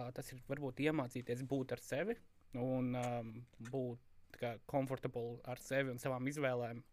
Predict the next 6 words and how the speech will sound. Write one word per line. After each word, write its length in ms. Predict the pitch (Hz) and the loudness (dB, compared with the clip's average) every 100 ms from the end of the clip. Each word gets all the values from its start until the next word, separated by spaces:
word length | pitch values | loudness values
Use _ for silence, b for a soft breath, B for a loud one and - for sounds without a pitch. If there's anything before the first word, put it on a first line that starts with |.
| - | -8
un, 340 | 123 123 120 | -6 -4 -6
ā, 300 | 120 120 113 127 - - - - | -6 -8 -10 -14 -18 -20 -14 -2
mācīties 580 | 131 127 127 117 120 - | 0 0 -2 -6 -8 -8
no 100 | 123 | -6
pagātnes 680 | - 123 120 113 123 - - _ - - - - - | -4 -2 -4 -6 -10 -12 -18 _ -20 -20 -20 -20 -14
un 360 | - 123 120 120 | -6 -4 -4 -4